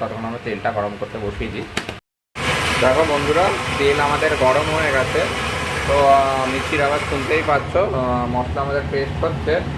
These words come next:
যতক্ষণ পেস্ট হচ্ছে, মশলাটা দেওয়ার পরে আগে আমাদের এই যে তেলে ভাতটা আমি নিয়ে নিলাম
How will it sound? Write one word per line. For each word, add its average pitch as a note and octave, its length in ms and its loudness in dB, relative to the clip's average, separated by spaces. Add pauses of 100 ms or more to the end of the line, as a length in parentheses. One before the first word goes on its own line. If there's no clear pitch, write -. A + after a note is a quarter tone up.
(300)
যতক্ষণ D3 340 2
পেস্ট D3+ 300 0
হচ্ছে, E3+ 220 0
মশলাটা D#3 400 2
দেওয়ার D3+ 280 2
পরে D#3 240 2
আগে C3+ 280 2
আমাদের C#3+ 380 0
এই A#2+ 100 0
যে C3 220 0
তেলে C3+ 280 2
ভাতটা B2+ 460 0
আমি C#3+ 100 2
নিয়ে C#3 120 -2
নিলাম C#3+ 180 0